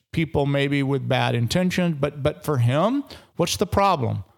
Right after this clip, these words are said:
What's the problem? Why are you grabbing my arm? Why, why are you holding me back? Why, why are you holding me back? Let me go. It's okay. It's good. He's three years old. He doesn't know what he doesn't know.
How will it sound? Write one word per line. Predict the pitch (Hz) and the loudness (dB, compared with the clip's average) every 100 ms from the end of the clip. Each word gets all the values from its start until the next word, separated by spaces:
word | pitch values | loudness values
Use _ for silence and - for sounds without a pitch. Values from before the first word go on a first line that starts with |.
| - | -6
What's | 156 160 | -4 -2
the | 165 | 0
problem? | 180 147 | 0 2
Why | 139 151 | 2 2
are | 185 | 2
you | 202 196 | 2 0
grabbing | 156 165 165 170 160 | 0 0 2 0 0
my | 147 | 0
arm? | 139 127 107 | 0 0 2
Why, | 120 147 | 2 0
why | 147 147 | 2 2
are | 160 | 2
you | 202 180 | 2 2
holding | 170 165 160 | 2 2 0
me | 156 | 0
back? | 143 127 120 - | 0 -2 -6 -4
Why, | 135 147 | -2 0
why | 147 143 190 | 0 2 2
are | |
you | 220 | 2
holding | 208 214 | 2 2
me | 190 | 0
back? | 160 151 131 | 2 0 0
Let | 143 180 | -2 0
me | 185 | 0
go. | 165 190 147 | 2 2 4
It's | 120 135 | 2 0
okay. | 165 - 185 123 | 0 2 2 2
It's | 117 | 0
good. | - 160 113 - - | 0 0 0 -10 -12
He's | - 147 - | -4 -2 -2
three | 156 160 | 0 2
years | 147 135 120 | 2 2 0
old. | 131 117 120 - | 0 0 -2 -8
He | - 143 | -6 -4
doesn't | 135 123 151 139 143 | -2 2 2 2 -2
know | 147 135 | 0 0
what | 127 127 | 0 0
he | 123 | 0
doesn't | 123 113 117 120 | 0 0 0 2
know. | 127 113 123 | 2 0 -6